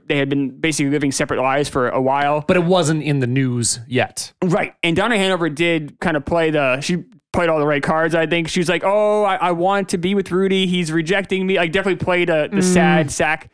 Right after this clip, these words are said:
Speaker 2: Right.
Speaker 1: Which maybe it, yeah, did ha-, I don't think it was, like,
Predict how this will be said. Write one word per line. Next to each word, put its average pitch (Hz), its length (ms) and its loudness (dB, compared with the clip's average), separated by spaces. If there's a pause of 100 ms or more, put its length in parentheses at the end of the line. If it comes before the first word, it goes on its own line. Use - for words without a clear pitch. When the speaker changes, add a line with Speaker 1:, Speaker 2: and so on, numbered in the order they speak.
(160)
Speaker 2:
Right. 110 140 0
Speaker 1:
Which 101 160 0 (220)
maybe 311 320 2
it, 185 320 -4
yeah, 185 180 0
did 180 180 0
ha-, 196 200 0
I 196 60 2
don't 247 120 0
think 247 100 0
it 214 80 0
was, 160 200 -12
like, 175 200 -4